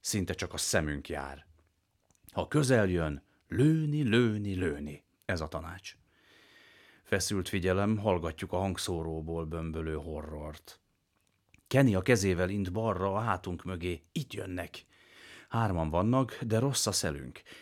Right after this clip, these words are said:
Kenny fordít egyet a puskán. Gyors célzás, megállnak, bum!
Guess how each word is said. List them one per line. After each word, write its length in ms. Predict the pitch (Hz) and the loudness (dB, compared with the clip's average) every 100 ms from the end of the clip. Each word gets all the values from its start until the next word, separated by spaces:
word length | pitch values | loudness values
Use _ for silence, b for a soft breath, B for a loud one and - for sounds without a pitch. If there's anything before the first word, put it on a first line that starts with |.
| B - | B 0
Kenny 280 | 113 104 | 2 4
fordít 560 | 95 - 110 95 85 80 | 2 4 4 4 0 0
egyet 320 | 85 80 85 | 0 0 -2
a 40 | 82 | -4
puskán. 580 | 101 - - 92 80 | -6 -8 -4 -2 0
Gyors 280 | 78 139 104 | 2 2 2
célzás, 760 | - 180 156 117 104 87 - - | 0 2 4 4 2 2 -2 0
megállnak, 680 | 131 156 131 104 87 76 - | 2 6 6 6 4 0 2
bum! 380 | 120 135 80 | 8 8 8